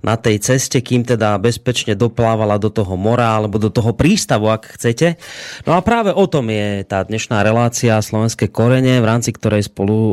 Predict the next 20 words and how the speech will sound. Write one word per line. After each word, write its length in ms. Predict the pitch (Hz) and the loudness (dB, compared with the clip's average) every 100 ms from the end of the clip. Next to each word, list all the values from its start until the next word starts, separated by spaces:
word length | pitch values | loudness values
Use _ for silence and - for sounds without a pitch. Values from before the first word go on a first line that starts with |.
| 90 92 | 2 0
s 80 | 98 | 0
pánom 240 | 110 104 | 0 2
Williamom 400 | 104 110 110 113 | 2 2 2 0
Hornáčkom 880 | 98 107 120 127 123 - 113 120 113 | 0 0 2 0 -2 -4 -2 0 -2
sme 200 | 98 107 | -4 -4
sa 160 | 117 117 | -4 -4
tak 160 | 113 - | -4 -2
trošku 320 | 110 - 110 | -4 -4 -2
pozreli 440 | 104 117 123 120 | 0 2 2 0
hlbšie, 360 | 98 113 - 123 | 0 -2 -2 0
alebo 280 | 107 107 110 | 0 0 -2
ešte 200 | - 110 | -2 -4
stále 320 | 113 110 110 | 0 2 0
sa 120 | 120 | 0
pozeráme 520 | 131 139 127 113 107 | 2 4 4 2 -2
a 140 | 101 135 | -4 -4
budeme 320 | 117 113 113 | -2 -2 -2
sa 120 | 107 | -2
pozerať 360 | 107 110 104 101 | -2 -2 0 0
hlbšie 320 | 117 - | -2 0